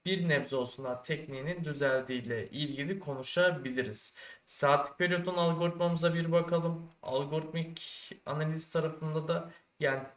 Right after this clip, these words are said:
şu gap'te açılıştan sonraki süreçte hala bir konsolidasyon probleminin olduğunu görebiliyoruz. E, yarın da bir geçsin, bir bakalım.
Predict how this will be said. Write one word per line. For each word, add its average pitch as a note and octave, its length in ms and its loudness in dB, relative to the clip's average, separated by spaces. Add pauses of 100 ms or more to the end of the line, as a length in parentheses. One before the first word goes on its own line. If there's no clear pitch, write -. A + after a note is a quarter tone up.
(220)
şu D#3+ 320 -4
gap'te D3+ 360 0
açılıştan C3+ 800 0 (200)
sonraki C#3 540 -2
süreçte D3+ 400 -2
hala E3 340 2
bir F3 160 -6
konsolidasyon D3+ 920 -2
probleminin A2+ 500 -4
olduğunu D#3 640 -4 (100)
görebiliyoruz. E3+ 800 2 (420)
E, E3 100 2
yarın G#3 440 6
da G3 120 2
bir - 100 -4
geçsin, F3 640 2
bir F#3+ 240 2
bakalım. F3+ 600 2